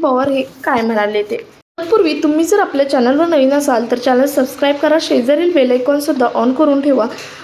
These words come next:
म्हणजेच असेच महत्त्वपूर्ण आणि गव्हर्नमेंटचे नवनवीन अपडेट तुमच्यापर्यंत रेग्युलर पोहोचत राहतील.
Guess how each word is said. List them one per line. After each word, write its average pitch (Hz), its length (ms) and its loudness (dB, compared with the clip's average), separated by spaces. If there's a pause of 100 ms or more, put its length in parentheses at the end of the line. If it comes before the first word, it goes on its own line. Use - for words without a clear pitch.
म्हणजेच 302 440 0
असेच 302 340 -2
महत्त्वपूर्ण 294 680 2
आणि 294 160 0
गव्हर्नमेंटचे 269 600 2
नवनवीन 277 480 2
अपडेट 226 380 -2
तुमच्यापर्यंत 320 640 0
रेग्युलर 311 400 2
पोहोचत 247 500 -2
राहतील. 220 380 -6